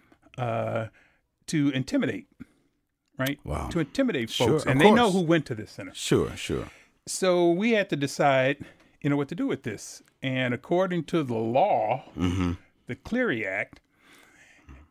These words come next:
Speaker 1: ha-, they define that situation as a hate crime. Now, was it a hate crime in the larger sense of hate crime?
Speaker 2: Mm-hmm.
Speaker 1: Was it, you know, West Virginia? Was it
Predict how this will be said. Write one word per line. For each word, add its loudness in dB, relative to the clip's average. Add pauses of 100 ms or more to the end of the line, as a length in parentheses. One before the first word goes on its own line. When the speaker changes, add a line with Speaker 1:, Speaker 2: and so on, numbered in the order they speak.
Speaker 1:
ha-, -2
they 2
define 0
that 0
situation -4
as 2
a 0
hate -2
crime. -2 (480)
Now, 6
was 4
it 2
a 2
hate -2
crime 2
in -2 (100)
the 2
larger 4
sense 0
of -6
hate -4
crime? 2
Speaker 2:
Mm-hmm. 4
Speaker 1:
Was 2
it, -2 (680)
you 2
know, 0 (280)
West -2
Virginia? 2
Was 2
it 0